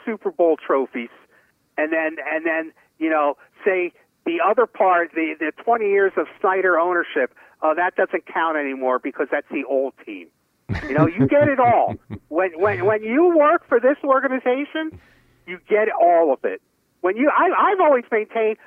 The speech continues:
Speaker 1: when you put on a uniform of an organization, you, you get the history that comes with it, the good and the bad. And, uh, that, that was just the gist that, you know, they're trying to, to, to, you know, say this is a new beginning.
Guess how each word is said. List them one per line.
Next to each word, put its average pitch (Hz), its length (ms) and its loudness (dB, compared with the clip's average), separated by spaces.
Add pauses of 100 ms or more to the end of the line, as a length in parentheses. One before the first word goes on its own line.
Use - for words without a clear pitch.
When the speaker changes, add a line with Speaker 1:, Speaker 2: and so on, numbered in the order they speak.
(140)
Speaker 1:
when 214 180 0
you 285 140 0
put 311 180 0
on 262 200 0
a 220 40 -2
uniform 240 720 0
of 165 120 0
an 165 100 -2
organization, 143 880 -2 (520)
you, 202 260 -12
you 233 240 -8
get 220 240 -2
the 147 80 -4
history 226 500 -2
that 196 140 -2
comes 175 340 -4
with 143 160 -2
it, 104 140 -8 (260)
the 135 60 -2 (100)
good 185 220 2
and 185 120 0
the 170 60 -2
bad. 131 460 -2 (680)
And, 139 400 -4
uh, 139 220 0
that, 180 240 -2
that 240 160 -2
was 269 80 -2 (100)
just 240 160 -4
the 226 100 -4 (100)
gist 254 260 0
that, 214 200 0 (140)
you 226 120 -4
know, 220 240 0 (340)
they're 185 100 2
trying 233 440 -2
to, 190 120 0 (100)
to, 175 140 0 (160)
to, 170 160 -2 (400)
you 220 80 -2
know, 180 200 2 (200)
say 220 180 2
this 202 200 -2
is 190 80 -2 (360)
a 165 120 -2
new 202 340 -2
beginning. 196 640 -2